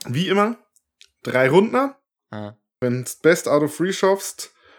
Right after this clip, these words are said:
Speaker 1: muss ich das Outro machen. Wenn nicht, musst es du machen. Wir fangen an,
Speaker 2: Mhm.
Speaker 1: der erste.
Speaker 2: Ah.
Speaker 1: Wo du sagen musst, ist es ein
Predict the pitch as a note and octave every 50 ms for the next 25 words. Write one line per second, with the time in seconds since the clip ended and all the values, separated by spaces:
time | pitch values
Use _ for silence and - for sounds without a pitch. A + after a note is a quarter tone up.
0 | _ - C3+ D3 E3 D#3+ - - D#3 F3 E3+ - D3+ D3 - - C#3 D3 D3 -
1 | D#3+ D3+ D3 D3 D3 - - D#3+ D#3 D3+ D3+ D3 C3+ B2+ C3 C#3 C#3+ - - -
2 | C3+ B2+ C3 B2+ - B2+ - - E3+ F3 F3 F3 E3 E3+ - E3+ E3+ - - -
3 | - - - C#3+ C3+ - F3+ E3+ F3 - D3+ D#3+ D#3+ D#3 D3 D3 C#3+ - C#3+ D#3
4 | D#3 D#3+ D#3+ - - - C#3 A#2+ G2+ - - _ _ _ _ _ _ _ _ -
5 | A2+ A2 G#2 G#2 - A#2+ A#2+ C3 C3+ C3+ B2 D3 C#3 C#3 C#3+ C#3+ C#3 - - C#3+
6 | A#2+ C#3 C3 - D3+ D3 C3+ B2 -